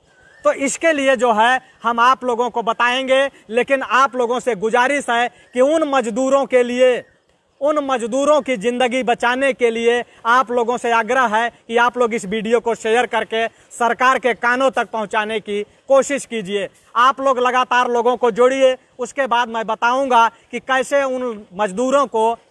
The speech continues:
उनके घरों तक वापस लाया जा सकता है। और नहीं तो लोग,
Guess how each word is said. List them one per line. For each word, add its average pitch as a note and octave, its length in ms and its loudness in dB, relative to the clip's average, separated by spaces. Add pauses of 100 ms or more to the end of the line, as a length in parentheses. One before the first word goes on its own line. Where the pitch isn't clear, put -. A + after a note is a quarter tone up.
(320)
उनके B3 320 -2
घरों A#3 380 2
तक B3 200 -4
वापस A#3 400 -2
लाया A#3 440 0
जा A3 160 0
सकता A3+ 400 -4
है। G#3 220 -2 (220)
और A#3 160 0
नहीं A#3+ 280 0
तो A3+ 140 0
लोग, A3 320 0